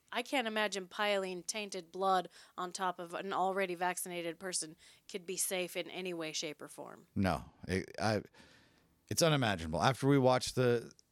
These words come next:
Speaker 2: the documentary Died Suddenly, we saw these fibrous blood clots. They're white coming out of people.
Speaker 1: Mm-hmm.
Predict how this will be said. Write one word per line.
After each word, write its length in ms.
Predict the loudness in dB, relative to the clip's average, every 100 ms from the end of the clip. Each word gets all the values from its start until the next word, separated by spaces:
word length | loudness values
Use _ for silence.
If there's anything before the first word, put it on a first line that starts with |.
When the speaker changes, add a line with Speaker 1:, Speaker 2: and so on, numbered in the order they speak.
| -6
Speaker 2:
the 200 | 0 2
documentary 520 | 4 4 4 2 4
Died 280 | 4 4 4
Suddenly, 400 | 2 2 2 2
we 100 | 4
saw 280 | 4 4 4
these 280 | 2 -2 -6 -8
fibrous 880 | 4 6 6 4 2 4 2 0 -4 -8
blood 340 | 0 4 4 2
clots. 380 | 2 4 2
They're 160 | 0 -2
white 480 | -2 4 4 4 -2 _
coming 240 | -2 2 4
out 160 | 2
of 120 | 0 0
people. 360 | 0 2 0 -4 -14
Speaker 1:
Mm-hmm. 280 | -18 -16